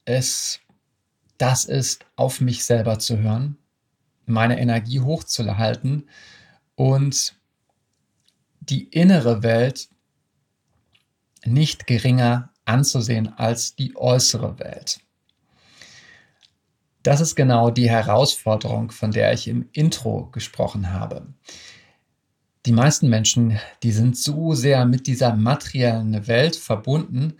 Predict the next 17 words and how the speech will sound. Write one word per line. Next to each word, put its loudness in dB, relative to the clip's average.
dass -4
sie -4
ihre -2
innere 2
Welt 2
überhaupt -2
nicht -6
wahrnehmen. 0
Und -2
wenn 2
wir 2
ein 0
Projekt 2
weniger 2
machen, -4
wenn 0
wir 0